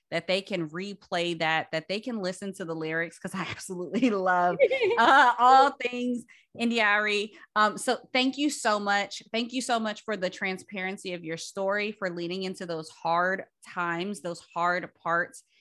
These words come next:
Speaker 1: and then letting your story and the things that you go through truly impact the lives of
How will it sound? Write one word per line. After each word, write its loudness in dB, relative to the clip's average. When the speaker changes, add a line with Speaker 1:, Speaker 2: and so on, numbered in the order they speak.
Speaker 1:
and -2
then 0
letting 0
your 0
story -4
and -4
the -6
things -6
that -6
you -10
go -6
through -10
truly -12
impact -6
the -8
lives -4
of -12